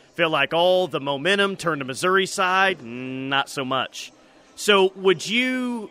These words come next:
and Parker and I talked about this during Locked In, but would you think that this is actually,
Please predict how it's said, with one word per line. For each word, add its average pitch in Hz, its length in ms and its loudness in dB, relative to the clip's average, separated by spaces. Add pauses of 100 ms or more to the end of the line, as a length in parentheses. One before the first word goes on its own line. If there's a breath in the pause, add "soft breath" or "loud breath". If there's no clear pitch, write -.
(140)
and 156 100 -8
Parker 190 260 0
and 156 100 0
I 139 100 2
talked 135 260 -2
about 135 180 -4
this 127 140 -10
during 120 220 -6
Locked 120 260 -4
In, 135 200 -4 (880 soft breath)
but 165 140 -2
would 180 200 -2
you 220 100 0
think 214 300 -2
that 170 140 -2
this 180 180 -4
is 151 100 -8
actually, 147 800 0